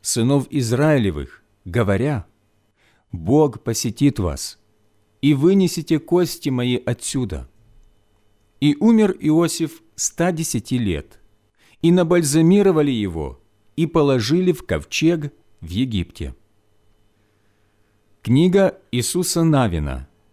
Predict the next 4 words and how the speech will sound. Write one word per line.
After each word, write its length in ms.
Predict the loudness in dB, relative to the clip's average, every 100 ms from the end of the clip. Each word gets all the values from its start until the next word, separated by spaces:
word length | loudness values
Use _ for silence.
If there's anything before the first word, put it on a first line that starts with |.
| _ _ _ _
седьмая 580 | -8 -6 -2 0 0 0
глава. 460 | 0 -2 -2 -6 -10 _ _ _ _ _ _ _ _ _ _ _ _ _ _ _ _ _ _ _ _ _ _ _ _ _ _ _ _ _ _ _ _
«Израиль 560 | -2 0 0 2 2 0
согрешил, 840 | -2 -4 -2 -4 -2 -2 -2 -4